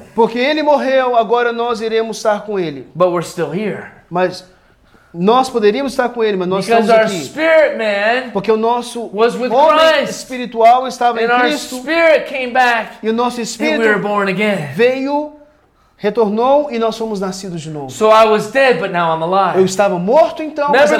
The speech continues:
Speaker 2: that
Speaker 1: agora
Speaker 2: message
Speaker 1: eu estou vivo.
Speaker 2: a while back?
Speaker 1: Lembra da mensagem lá atrás?
Speaker 2: About we were walking dead?
Speaker 1: Sobre que nós éramos, é, vivos,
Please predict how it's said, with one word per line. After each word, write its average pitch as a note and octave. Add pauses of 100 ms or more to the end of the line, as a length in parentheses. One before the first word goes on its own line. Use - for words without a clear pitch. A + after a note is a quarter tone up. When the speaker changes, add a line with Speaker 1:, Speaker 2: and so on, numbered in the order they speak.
Speaker 2:
that -
Speaker 1:
agora C#4+
Speaker 2:
message -
Speaker 1:
eu G#3+
estou A3+
vivo. D#3 (120)
Speaker 2:
a G3+
while C4
back? C#4 (920)
Speaker 1:
Lembra B3
da G#3
mensagem A#3
lá G#3+
atrás? B3+
Speaker 2:
About G3+
we A3
were G#3
walking A3
dead? A3
Speaker 1:
Sobre G#3
que G#3
nós F3+
éramos, G3+
é, F3
vivos, A3+